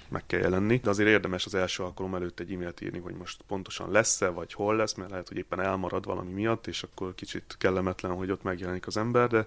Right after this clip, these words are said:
a legtöbb esetben ez így egyszerűen működik. Tehát ott föl vannak sorolva ezek, melyik a nyilvános klubok, a céges klubok, azokhoz, hogyha ott dolgozik valaki, akkor nyilván tud csatlakozni nagyon könnyen, ha nem, akkor előfordulhat, hogy látogatónak el tud jönni, bár azért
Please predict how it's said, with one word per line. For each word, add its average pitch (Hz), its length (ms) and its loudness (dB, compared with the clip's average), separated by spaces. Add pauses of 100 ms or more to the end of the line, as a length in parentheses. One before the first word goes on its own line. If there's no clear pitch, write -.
a 98 180 -2
legtöbb 104 340 2
esetben 92 380 0
ez 90 120 0
így 90 280 -6 (120)
egyszerűen 90 440 -4
működik. 90 500 -4
Tehát 110 160 4
ott 120 100 2
föl 113 180 4
vannak 98 220 2
sorolva 120 320 2
ezek, 98 220 2
melyik 92 280 -4
a - 40 -6
nyilvános 113 440 0
klubok, 131 440 -2
a - 60 -14
céges 135 500 2
klubok, 110 520 0
azokhoz, 98 800 -4
hogyha 92 480 -2 (240)
ott 98 180 6
dolgozik 95 480 2
valaki, 95 280 4
akkor 92 280 -2
nyilván 87 340 -2
tud 92 160 -10
csatlakozni 101 520 -2
nagyon 87 240 -4
könnyen, 113 380 0
ha 92 120 -4
nem, 107 260 2
akkor 101 520 0 (220)
előfordulhat, 95 640 -2
hogy 98 80 0
látogatónak 92 800 -2 (120)
el 95 160 0
tud 92 160 -6
jönni, 123 400 2 (140)
bár 104 220 4
azért 101 340 4